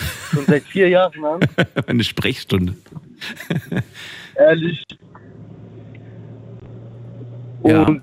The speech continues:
Speaker 1: ich war drei Jahre im Knast.
Speaker 2: Okay.
Speaker 1: Und ich rufe explizit an, damit man die Leute einen Einblick bekommt, wie es wirklich im Knast ist.
Speaker 2: Wie es wirklich ist, okay. Drei Jahre warst du?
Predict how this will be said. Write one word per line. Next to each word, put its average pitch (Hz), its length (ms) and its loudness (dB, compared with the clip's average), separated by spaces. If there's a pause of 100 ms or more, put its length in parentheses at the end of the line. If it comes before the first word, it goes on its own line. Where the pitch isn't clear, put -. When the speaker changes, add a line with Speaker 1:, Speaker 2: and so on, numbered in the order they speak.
Speaker 1:
ich - 140 -14
war 156 100 2
drei 202 200 2
Jahre 196 140 2
im 170 140 -4
Knast. 233 340 0 (440)
Speaker 2:
Okay. 117 320 2
Speaker 1:
Und 165 80 0
ich - 100 -14
rufe 170 160 -4
explizit - 560 -4
an, 214 240 4
damit 175 300 0
man 170 120 4
die 151 60 -4
Leute 185 260 4
einen 151 100 0
Einblick 175 380 -2
bekommt, 170 440 -6
wie 160 120 -10
es - 80 -18
wirklich 165 320 -4
im 131 80 -10
Knast - 340 -2
ist. 143 160 -6 (120)
Speaker 2:
Wie - 80 -2
es 104 100 -2
wirklich 117 260 -2
ist, - 120 -14
okay. 87 320 -10 (160)
Drei 165 220 2
Jahre 160 300 4
warst 87 260 -4
du? 76 100 -10